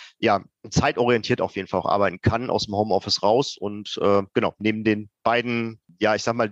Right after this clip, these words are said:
Dingen halt von meinem Hauptberuf irgendwie und, und, äh, vom, von der Selbstständigkeit her, muss ja auch noch ein bisschen gelernt sein, man muss Networking machen.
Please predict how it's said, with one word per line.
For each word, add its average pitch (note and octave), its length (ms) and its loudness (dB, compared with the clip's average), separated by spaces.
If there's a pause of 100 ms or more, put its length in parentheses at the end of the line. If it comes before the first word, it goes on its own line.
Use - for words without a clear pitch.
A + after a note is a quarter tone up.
Dingen C#3 400 0
halt A#2+ 200 0
von A#2 100 -4
meinem G#2+ 180 0
Hauptberuf B2+ 460 -2
irgendwie A#2+ 260 -2
und, A2 220 -4
und, G#2 240 -8
äh, F#2+ 320 4
vom, G2+ 280 -2
von G#2+ 120 -2
der G#2 100 2
Selbstständigkeit A2+ 760 -2
her, C#3+ 160 4
muss G#2+ 240 -6
ja G#2 80 2
auch F2 60 0
noch G2+ 140 -4
ein G#2+ 60 -14
bisschen G#2 220 -6
gelernt A2+ 300 0
sein, B2+ 180 2
man G2+ 100 0
muss G2 160 -8
Networking B2 540 0
machen. A#2+ 300 -2